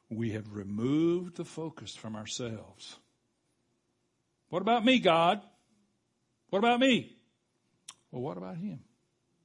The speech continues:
What about I turn the focus from me, what I want, what I need, what, what about if I take that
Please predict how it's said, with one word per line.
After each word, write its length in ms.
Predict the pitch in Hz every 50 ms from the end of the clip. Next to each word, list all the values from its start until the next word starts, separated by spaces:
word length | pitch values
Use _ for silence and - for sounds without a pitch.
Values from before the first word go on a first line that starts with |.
| _ _ _ _ _ _ _ _ _ _ _
What 140 | - 139 175
about 220 | 202 190 202 196 190
I 120 | 180 170
turn 320 | 170 - 175 185 170 165
the 80 | 143 123
focus 400 | - - 165 160 143 - 131 -
from 340 | - - 123 120 113 120 135
me, 540 | 180 196 185 147 131 127 131 147 156 151 147
what 140 | 143 131 131
I 80 | 135 127
want, 380 | 123 127 135 139 135 135 131
what 120 | 131 127 131
I 100 | 127 127
need, 300 | 135 131 131 127 127 123
what, 180 | 127 131 - - 151 - _ _ _ _ _ _ _ _ _
what 120 | - 151 180
about 180 | 175 190 190
if 60 | 180 165
I 80 | 165
take 300 | 160 - 185 165 - -
that 220 | - 151 147 -